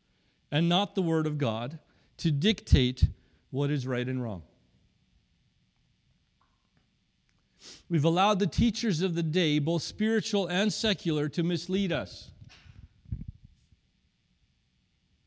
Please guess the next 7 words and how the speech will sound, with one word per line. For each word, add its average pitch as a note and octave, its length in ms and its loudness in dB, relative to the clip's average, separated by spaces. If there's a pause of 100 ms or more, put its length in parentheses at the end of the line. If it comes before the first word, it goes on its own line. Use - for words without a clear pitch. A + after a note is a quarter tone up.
(280)
They E3+ 120 0
speak A3 400 0
well G#3+ 320 2
and G3 140 0
they F#3+ 80 2
sound A3 480 -2
good, D3+ 340 -4